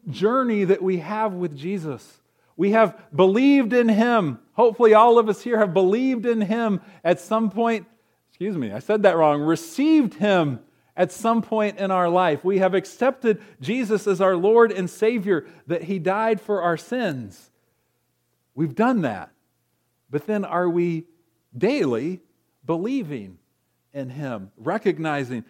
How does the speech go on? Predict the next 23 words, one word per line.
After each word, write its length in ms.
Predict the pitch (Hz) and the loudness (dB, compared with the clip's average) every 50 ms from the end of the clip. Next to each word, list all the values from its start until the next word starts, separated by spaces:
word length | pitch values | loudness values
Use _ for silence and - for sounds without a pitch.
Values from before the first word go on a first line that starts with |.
| _ _ _ _ | _ _ _ _
that 140 | 131 147 | -4 -4
Jesus 480 | 143 123 180 208 214 175 170 175 - - | -4 -4 -6 -6 -4 -4 -4 -6 -6 -4
is 380 | - 190 202 185 165 135 - - | -2 0 2 2 0 -2 -6 -12
our 200 | - 143 143 139 | -8 -8 -6 -6
Lord 320 | 139 147 143 147 139 123 | -6 -4 -4 -4 -4 -4
and 160 | 123 123 123 | -6 -10 -12
Savior, 480 | - - 143 131 127 110 107 107 98 101 - _ _ _ _ | -10 -8 -6 -4 -4 -6 -6 -10 -12 -14 -16 _ _ _ _
recognizing 760 | - 151 185 180 196 180 160 175 175 180 180 165 180 175 170 | 0 0 0 2 0 -2 -2 -2 -4 -2 -2 -2 -2 -2 -2
that 180 | 165 151 139 123 | -2 -2 -4 -4
Jesus, 480 | 127 180 202 208 156 180 170 - - - _ - - _ - | -6 -6 -6 -4 -4 -4 -6 -6 -8 -16 _ -20 -16 _ -4
uh, 120 | 147 156 | -2 -2
did, 500 | 139 131 143 214 220 214 180 156 - - - _ _ _ _ _ | -2 -2 4 8 8 8 8 6 2 -14 -20 _ _ _ _ _
uh, 200 | - 143 143 139 127 - - _ _ _ _ _ _ _ | -6 -4 -4 -4 -4 -8 -14 _ _ _ _ _ _ _
come 220 | - - 226 226 214 | -6 -4 -4 0 2
to 60 | 208 | 2
this 240 | 185 185 180 165 - 196 | 4 4 2 0 0 -2
earth, 240 | 196 175 - 202 | 0 0 0 -2
that 140 | - 175 160 | -2 -2 -2
he 200 | 175 175 175 190 | -2 0 4 6
is 280 | 208 214 202 190 - - - _ _ _ _ _ _ - 139 | 6 6 6 4 2 -2 -16 _ _ _ _ _ _ -10 0
God 480 | - 180 175 185 202 208 208 185 - - | 2 2 4 4 4 4 4 4 2 0
with 300 | 151 156 190 214 202 208 | 2 6 6 6 6 4
us, 340 | 196 170 147 135 - - | 4 4 2 2 -2 -6